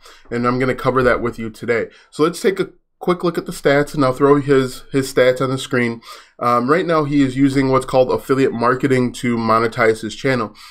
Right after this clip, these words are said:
And if you're not f-, familiar with affiliate marketing, basically, uh, he'll recommend products or services based on his channel and his niche. And he'll put affiliate links, which you'll see in his,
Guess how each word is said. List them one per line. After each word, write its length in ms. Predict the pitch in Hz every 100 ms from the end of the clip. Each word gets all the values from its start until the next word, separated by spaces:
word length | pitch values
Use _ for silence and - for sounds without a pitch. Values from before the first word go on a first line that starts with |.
| - -
And 100 | 123
if 80 | 120
you're 100 | 131
not 180 | 147
f-, 420 | 170 - 156 135 127
familiar 280 | 143 147 147
with 120 | 135
affiliate 280 | 131 147 143
marketing, 360 | 123 120 123
basically, 540 | 120 127 135 139 135 131 - _ _
uh, 220 | 117 113
he'll 340 | 113 117 139 127
recommend 760 | 127 127 131 127 127 123 -
products 380 | - 127 131 135
or 60 | 135
services 460 | - 120 117 120
based 300 | 104 117 113
on 140 | 123 113
his 180 | 123 113
channel 380 | - 117 113
and 80 | 113
his 180 | 123 117
niche. 360 | 117 107 107 - _ _ _
And 340 | - 120 117 117
he'll 100 | 127
put 200 | - 139
affiliate 360 | - 190 185 110
links, 300 | 117 123 -
which 160 | 123
you'll 100 | 123
see 400 | 113 131 131 123 -
in 180 | 131
his, 380 | 127 127 117 110